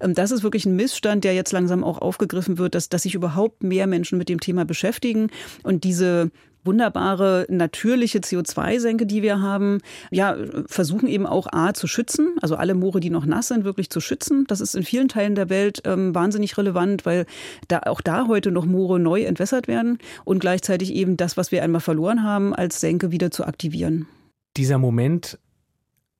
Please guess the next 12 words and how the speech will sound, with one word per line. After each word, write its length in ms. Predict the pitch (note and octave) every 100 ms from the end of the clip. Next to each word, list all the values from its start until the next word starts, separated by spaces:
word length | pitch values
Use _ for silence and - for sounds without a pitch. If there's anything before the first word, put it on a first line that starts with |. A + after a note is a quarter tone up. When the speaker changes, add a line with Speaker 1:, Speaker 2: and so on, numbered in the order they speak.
| _ _
Speaker 2:
an 160 | - A#2
dem 160 | C3
sich 160 | D#3 C3+
das 200 | C3 -
quasi 320 | - A2+ A2
geändert 420 | F#2 A2+ C#3+ B2+
hat, 120 | G#2+ G#2+
dass 120 | -
das 160 | G2+
eigene 320 | - A2+ C#3+ C3+
Fachgebiet, 800 | - A#2+ - G2 F#2 G#2+ - A2+
ähm, 300 | G#2 G#2